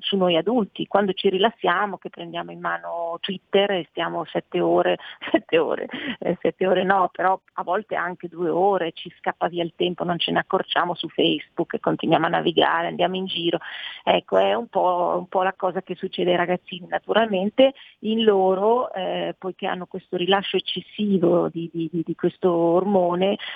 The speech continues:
eh, in loro l'attaccamento allo smartphone è ancora più forte, quindi, eh, va controllato, ecco. Eh, però lo, lo possiamo capire anche un pochino.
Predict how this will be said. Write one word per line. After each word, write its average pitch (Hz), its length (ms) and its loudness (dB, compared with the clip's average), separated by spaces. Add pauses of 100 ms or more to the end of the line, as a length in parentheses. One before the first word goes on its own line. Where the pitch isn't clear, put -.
(100)
eh, 175 180 0
in 208 200 2
loro 185 360 4
l'attaccamento 175 720 -4
allo 185 140 -2
smartphone 185 460 -4
è - 20 0
ancora 170 300 -4
più - 160 -2
forte, - 600 0
quindi, 165 380 -6 (400)
eh, 165 320 0
va 165 180 2
controllato, 175 920 2
ecco. - 320 -10 (340)
Eh, 175 320 -4
però 220 220 2
lo, 269 160 4
lo 190 120 -6
possiamo 190 380 -6
capire 185 540 -4
anche 165 360 -8
un 156 100 -8
pochino. 160 520 -4